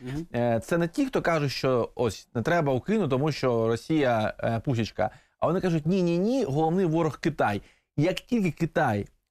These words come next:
Speaker 2: включається в цю історію, Байден каже: Ну, друзі, ось Китай включився. Ви
Speaker 1: Ну,
Speaker 2: казали,
Speaker 1: так
Speaker 2: що,
Speaker 1: Ізраїль з Іраном,
Speaker 2: ви
Speaker 1: он
Speaker 2: казали, що вас, ви, ва-, головний опонент Китай. Вот вони включилися. Давайте дамо Україні томагавки, там, не знаю, умовно томагавки.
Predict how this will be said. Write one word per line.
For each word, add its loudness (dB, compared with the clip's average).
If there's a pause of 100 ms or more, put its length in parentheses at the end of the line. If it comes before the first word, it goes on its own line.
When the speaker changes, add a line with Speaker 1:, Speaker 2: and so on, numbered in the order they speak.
Speaker 2:
включається 0
в -6
цю 0
історію, 0 (160)
Байден 0
каже: 0
Ну, 0
друзі, 0
ось 2
Китай 0
включився. -2
Ви -2
Speaker 1:
Ну, 0
Speaker 2:
казали, 2
Speaker 1:
так 0
Speaker 2:
що, -2
Speaker 1:
Ізраїль 0
з -4
Іраном, -2
Speaker 2:
ви 0
Speaker 1:
он 0
Speaker 2:
казали, 2
що 0
вас, 0
ви, 0
ва-, 2
головний 0
опонент 0
Китай. 0
Вот 0
вони 0
включилися. 0
Давайте 0
дамо 0
Україні 0
томагавки, 0
там, 0
не 0
знаю, 0
умовно 0
томагавки. -2